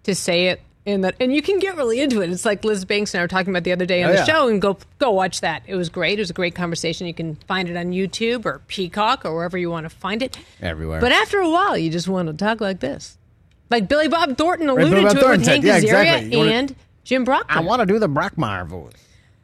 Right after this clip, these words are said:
Speaker 1: Everybody, if you say everybody after anything, it always makes it better.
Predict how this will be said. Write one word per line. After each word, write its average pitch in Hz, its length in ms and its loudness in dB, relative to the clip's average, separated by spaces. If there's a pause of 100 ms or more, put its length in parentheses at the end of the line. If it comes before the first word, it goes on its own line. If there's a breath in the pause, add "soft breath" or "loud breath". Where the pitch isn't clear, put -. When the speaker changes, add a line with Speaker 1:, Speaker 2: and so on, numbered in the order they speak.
(100)
Speaker 1:
Everybody, 202 540 2 (260)
if 285 160 -2
you 349 80 2
say 403 180 -2 (120)
everybody 240 540 2
after 170 280 0
anything, 202 380 0
it 185 100 -4
always 233 400 2
makes 160 260 -2
it 139 160 -8
better. 147 240 -16